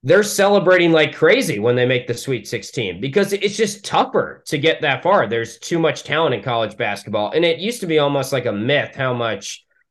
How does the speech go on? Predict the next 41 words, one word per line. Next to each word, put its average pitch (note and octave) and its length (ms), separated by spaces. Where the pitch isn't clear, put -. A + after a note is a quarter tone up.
this C#3+ 200
was B2+ 120
his D3 200
point, A#2 420
that A2 460
there B2+ 300
are B2 200
upsets C3+ 600
in C#3 200
the A#2 100
first - 340
couple C3 260
rounds A2+ 320
of A2 60
the G2+ 80
tournament. G2+ 540
And A2+ 180
there C3 220
is C3+ 160
madness G2+ 500
because G#2+ 340
usually F#3 340
it D#3 120
was G3 240
a D#3+ 80
one B2 320
seed G2 260
winning G#2 280
it F#2 120
all. E2 300
Now D#3+ 380
I C3 140
think E3 180
we're C3 140
entering C3 480
just G#2+ 220
a A2+ 40
totally A#2+ 440
new A2 260
era G2+ 320
where F#2+ 460